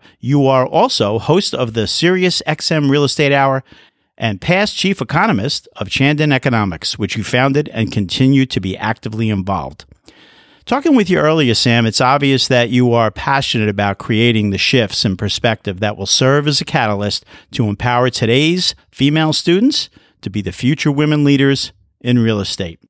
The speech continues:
Our listeners are waiting in great anticipation, so without further ado,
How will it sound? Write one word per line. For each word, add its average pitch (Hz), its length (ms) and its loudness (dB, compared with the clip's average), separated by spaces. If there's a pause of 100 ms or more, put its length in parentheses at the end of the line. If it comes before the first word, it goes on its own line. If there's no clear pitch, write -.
(240)
Our 113 160 2
listeners 131 480 2
are 107 80 0
waiting 135 380 0
in 117 160 2
great 123 260 0
anticipation, 156 920 0 (100)
so - 180 -4
without 113 300 0
further 160 340 2
ado, 247 400 0